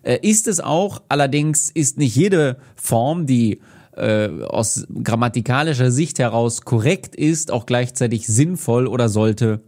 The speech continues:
benutzt werden. Den Beitrag, den ich gerade von der Berliner Zeitung vorgelesen habe, alles unten verlinkt in der Beschreibung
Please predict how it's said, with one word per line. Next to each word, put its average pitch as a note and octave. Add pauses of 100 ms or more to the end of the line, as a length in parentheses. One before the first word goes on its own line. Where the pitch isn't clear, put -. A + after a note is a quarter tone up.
(280)
benutzt C#3+
werden. - (320)
Den C#3
Beitrag, F#3+
den D3+
ich B2+
gerade D#3+
von D3
der C3+
Berliner B2+
Zeitung F#3+
vorgelesen A2
habe, E3
alles A#2
unten A#2
verlinkt A#2+
in C#3+
der D#3+
Beschreibung D3